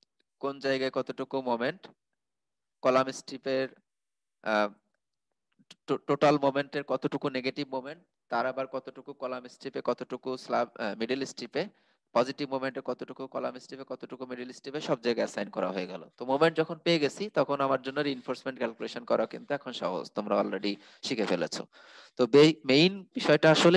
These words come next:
এখানে analysis, যে আমি, আহ, বিভিন্ন পার্টে moment কতটুকু আসতেছে সেটাই calculation করা। আর এরপরে reinforcement calculation, এটা তো খুব সহজ ব্যাপার। আহ, তো আমরা এখন একটি এক্সাম্পল গিয়ে,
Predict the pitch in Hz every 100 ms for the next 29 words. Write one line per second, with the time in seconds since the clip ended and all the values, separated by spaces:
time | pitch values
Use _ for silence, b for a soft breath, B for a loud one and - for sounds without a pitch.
0 | 170 143 139 143 143 113 - 98 98 101
1 | 107 107 107 _ _ - - 104 101 120
2 | 123 131 135 - 123 123 135 139 117 123
3 | 135 123 - b b 127 - 143 - 117
4 | - 135 175 - 127 113 - - - -
5 | 85 - 76 - - b b b 98 104
6 | - 117 123 147 147 139 135 139 - 143
7 | 139 - _ 123 123 139 135 185 175 151
8 | 135 127 117 - 120 - 123 113 120 110
9 | 104 165 - b b b b b _ -
10 | 104 98 101 _ _ _ _ _ 120 110
11 | 113 117 123 120 - 127 120 - 123 120
12 | 123 120 123 107 113